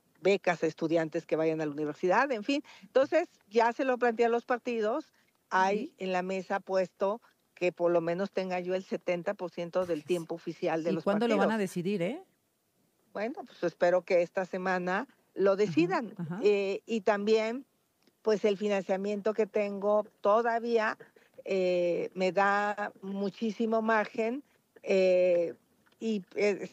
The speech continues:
Speaker 1: estamos estudiando porque mucha gente quiere aportar y me dicen, "Yo te quiero ayudar a tu campaña, yo te quiero dar dinero",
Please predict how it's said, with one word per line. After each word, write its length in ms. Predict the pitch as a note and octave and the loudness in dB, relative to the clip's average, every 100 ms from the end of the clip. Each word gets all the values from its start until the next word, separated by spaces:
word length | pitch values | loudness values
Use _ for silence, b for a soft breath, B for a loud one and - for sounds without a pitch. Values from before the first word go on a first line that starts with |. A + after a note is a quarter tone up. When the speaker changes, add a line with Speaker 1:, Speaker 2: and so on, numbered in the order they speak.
| _ | _
Speaker 1:
estamos 380 | - G#3 G#3+ A3 | 0 0 0 0
estudiando 880 | A#3+ - - A#3 - - A#3 G#3+ A#3 | -2 -2 -10 -10 -10 0 0 2 0
porque 220 | A#3+ G#3 | 0 -2
mucha 240 | G3+ A#3+ A3 | -2 -2 0
gente 280 | A3 G#3+ | -2 -4
quiere 280 | G#3 A3 G#3 | 0 2 2
aportar 520 | G#3 G#3+ - A#3 - - _ _ - | 2 0 0 0 0 -4 _ _ -4
y 100 | A3+ | -2
me 140 | A3 | 0
dicen, 320 | A#3+ C#4 C4+ A#3 | 0 0 0 0
"Yo 100 | A#3+ | 0
te 140 | B3+ | 0
quiero 340 | A#3+ A3+ A3+ - _ _ | 2 2 2 -2 _ _
ayudar 400 | A3+ A#3 G#3+ G#3+ | -4 0 2 2
a 60 | G#3+ | 0
tu 120 | A3 | -4
campaña, 580 | G3+ G3+ G3 A#3 B3 A3+ - _ _ - | -6 -4 -2 -2 -2 -10 -14 _ _ -2
yo 220 | F#3 A3 | 0 2
te 120 | A3+ | 0
quiero 320 | - A3+ G#3+ | 0 2 2
dar 160 | G#3 G3+ | 2 0
dinero", 540 | G#3+ G#3+ A3 G#3 G#3+ | 0 0 0 0 -2